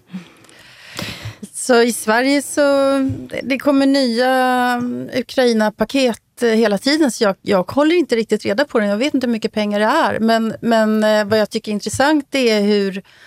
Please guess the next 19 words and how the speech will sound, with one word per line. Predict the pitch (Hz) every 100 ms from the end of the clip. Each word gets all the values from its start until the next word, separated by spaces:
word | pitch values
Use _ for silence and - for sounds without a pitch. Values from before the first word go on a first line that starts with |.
| - _ 202 254
börsvärdet | - - 220 240 285 277 254 233 _ -
på, | - 226 202 196 196 196 - - -
på | -
vapenproducenterna, | 226 220 208 202 190 - 262 311 254 208 190 190 - _ -
Saab | - - 233 277 196
framförallt, | 220 196 - 175 185 - - -
det | 214
har | 220 247 240 233
hö-, | 196 214 - - - 202
jag | 233 226
tror | 262
att | 247
det | 247 226 214 -
är, | 220 208
har | 214
ökat | 220 214 - 190
med | 214
niohundra | 220 240 190 196 220 202 196 185 185
procent | - - 302 233 - -